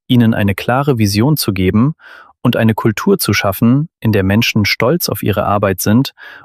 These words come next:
und später auf legendäre Zeiten zurückblicken. Für den Einzelnen bleiben trotz aller Werkzeuge konsequente, harte Arbeit und die Bereitschaft,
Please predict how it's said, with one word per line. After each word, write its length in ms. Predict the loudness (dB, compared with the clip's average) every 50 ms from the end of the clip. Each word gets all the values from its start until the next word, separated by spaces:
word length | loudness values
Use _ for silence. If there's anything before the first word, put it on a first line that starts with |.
| _ _
und 180 | -4 -2 -2
später 460 | -2 -2 -2 -2 0 0 0 -2 0 0
auf 260 | -2 -2 -4 -4 -8 -6
legendäre 680 | -2 0 0 2 2 2 2 2 2 2 2 0 -2
Zeiten 440 | -2 -2 -2 -2 -2 -2 -4 -6 -6
zurückblicken. 800 | -4 -4 -2 -2 -2 -4 -4 -8 -8 -8 -6 -8 -8 -10 -12 _ _ _ _ _ _ _ _ _ _ _ _ _ _ _ _ _ _ _ _ _ _ _ _ _ _
Für 140 | -6 -4 0
den 160 | 0 0 0
Einzelnen 540 | 0 0 0 0 0 0 0 2 2 2 2
bleiben 340 | 2 2 2 2 0 0 -2
trotz 360 | -2 -4 -4 -4 -4 -4 -2
aller 240 | 0 0 0 2 0
Werkzeuge 760 | 0 -2 -2 -4 -4 -2 0 0 2 2 2 2 0 -2 -4 _
konsequente, 920 | -4 -2 -2 0 -2 -4 -4 -2 -2 0 0 0 0 2 2 2 0 -2 -6 _ _
harte 440 | -8 -4 -4 -4 -2 -2 -2 0
Arbeit 480 | 0 0 0 0 0 0 0 -2 -4 -10 _ -20 -20 -20 -20 -20 -20 _ _
und 140 | -2 0 0
die 80 | 2 0
Bereitschaft, 720 | 0 0 0 0 -2 -2 -2 -2 -2 -4 -4 -6 -12 -16